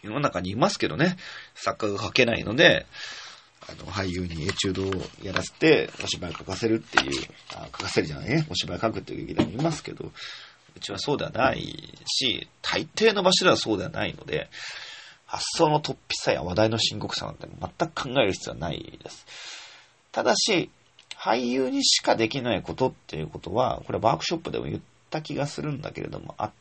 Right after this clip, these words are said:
て、あ、あの人は本気だなとか、あ、あの人が出している力、エネルギー、素敵だなっていうことは、これはね、俳優にしかできないんです。僕ら作家が一生懸命わーわーわーわーもの、なんか文章をさ、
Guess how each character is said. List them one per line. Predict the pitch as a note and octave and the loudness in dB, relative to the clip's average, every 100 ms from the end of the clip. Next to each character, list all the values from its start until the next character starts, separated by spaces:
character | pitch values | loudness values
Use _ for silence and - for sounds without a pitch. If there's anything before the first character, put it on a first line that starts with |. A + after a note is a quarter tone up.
| _ - | _ -2
て、 | D#3+ - - - - - - - - _ - | 0 0 -6 -14 -14 -14 -16 -20 -20 _ -2
あ、 | D3 - _ _ _ - | -2 -2 _ _ _ -2
あ | G2+ | 0
の | D3+ | 0
人 | A3+ - E2 | -2 -2 -2
は | |
本 | D#2 A2+ B2+ | 0 -2 -2
気 | - | -4
だ | - | -4
な | B2 C3+ - | -2 -4 -8
と | - | -16
か、 | - - - _ | -14 -14 -14 _
あ、 | - G#2+ - - - - _ _ _ - | -6 -6 -8 -20 -20 -20 _ _ _ -4
あ | - | -2
の | F#3+ | 0
人 | F#3 - F#2+ | -2 -2 2
が | G2+ G2+ - - | 4 4 0 -6
出 | F#2 | -2
し | F2 - | 0 0
て | F2 | -2
い | E2 | -4
る | E2 | 2
力、 | - - F2 F2+ D#2+ - - - _ - | 4 4 4 2 -2 -8 -20 -20 _ -8
エ | F2+ | -2
ネ | G2 | 0
ル | F#2+ | 0
ギ | - A#1 - | -2 -6 -6
ー、 | |
素 | - - | -6 -4
敵 | A#2+ C#3 | -2 4
だ | C3 | 6
な | C#3+ | 6
っ | D#3 | 2
て | - - | -4 -6
い | |
う | D#2 | -4
こ | - | -4
と | - | 0
は、 | C#3+ F#3+ - - | 6 6 4 -8
こ | - | -8
れ | C3 | 0
は | F3 | 2
ね、 | C#3+ | 2
俳 | G2 - F#2+ | 0 0 0
優 | F#2+ G2 | 0 -4
に | G2 | -4
し | - | -4
か | - | -6
で | E2+ | -6
き | G2 | -4
な | C#2+ | -6
い | G1+ | -8
ん | |
で | G1+ | -12
す。 | - - - - - - - - _ | -14 -16 -18 -18 -18 -18 -20 -20 _
僕 | G#2+ A2+ | -4 2
ら | C#3 | 4
作 | - F#2 - | 4 2 4
家 | B2 | 8
が | B2+ | 8
一 | F#2+ | 6
生 | - A2 | 2 2
懸 | C3+ | 2
命 | A2+ E2+ D#2+ | 0 2 2
わ | F#2+ F2+ | 4 4
ー | |
わ | D#2 | 6
ー | |
わ | E2+ G2+ | 6 6
ー | |
わ | C2 G1+ | 4 -2
ー | |
も | - | -2
の、 | F#2+ - - | -2 -4 -6
な | F#2 | -6
ん | |
か | - | -2
文 | F#2+ G#2 | 2 2
章 | - C2 | 2 0
を | - | -2
さ、 | - | -4